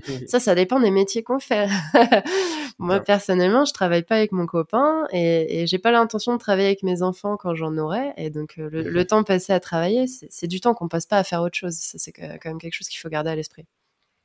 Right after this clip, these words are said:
Speaker 1: Ouais. C'est clair. Et la, ouais, c'est vrai que la séparation vie pro, vie perso, euh, en freelance, c'est un sujet, euh, qu'on aborde souvent. Et j'avais pu parler de ça, d'ailleurs, dans quelques événements, euh, à quelques vidéos qu'on peut trouver, euh,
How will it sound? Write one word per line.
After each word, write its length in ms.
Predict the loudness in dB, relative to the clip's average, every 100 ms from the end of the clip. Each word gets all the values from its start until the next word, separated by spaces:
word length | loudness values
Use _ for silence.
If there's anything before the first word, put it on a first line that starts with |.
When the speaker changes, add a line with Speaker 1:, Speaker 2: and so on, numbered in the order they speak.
| _ _ _
Speaker 1:
Ouais. 160 | -8 -8 _ _ _ _ _ _
C'est 220 | -14 -10 -8
clair. 200 | -8 -10 _ _
Et 60 | -14
la, 160 | -12
ouais, 120 | -8 -8
c'est 100 | -8
vrai 80 |
que 60 | -8
la 60 | -10
séparation 440 | -6 -6 -4 -6
vie 120 | -10
pro, 160 | -8 -8
vie 100 | -4
perso, 400 | -6 -2 -2 0
euh, 100 | -2
en 100 | -6
freelance, 360 | -2 0 0 -2
c'est 60 |
un 20 | -10
sujet, 340 | -8 -4 -2
euh, 140 | -2 -6 -18 -20 -20 -20 _
qu'on 120 | -8 -4
aborde 300 | -2 -4 -6
souvent. 460 | -4 2 4 4
Et 40 | 2
j'avais 220 | 0 -4
pu 120 | -4
parler 240 | -2 0 0
de 40 |
ça, 200 | 0 0
d'ailleurs, 280 | 2 2 2
dans 100 | -2
quelques 340 | -6 -8 -6
événements, 600 | -4 -4 -4 -4 -2 -4
euh, 360 | -4 -6 -6 -8
à 40 |
quelques 220 | -8 -8 -8
vidéos 340 | -4 -2 -2
qu'on 140 | -4 -12
peut 80 |
trouver, 300 | -14 -6 -4
euh, 80 | -4